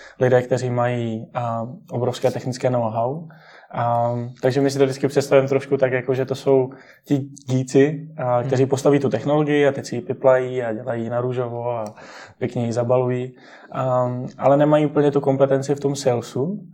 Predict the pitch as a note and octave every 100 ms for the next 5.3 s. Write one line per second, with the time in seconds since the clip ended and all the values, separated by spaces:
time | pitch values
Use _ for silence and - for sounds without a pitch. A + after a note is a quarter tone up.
0 | _ _ B2 B2 B2 B2 A#2+ B2 C3+ C#3
1 | C#3 C#3 C#3 C#3 D3 C#3+ - C3+ C#3 C3+
2 | D3 C#3 B2+ C3 C3 C#3 C#3 C3 B2+ -
3 | C#3 C#3 - - - C#3 A#2+ A#2 C3 C#3
4 | C#3 A#2+ A#2 B2 E3+ G#3 - - - -
5 | B2+ B2+ B2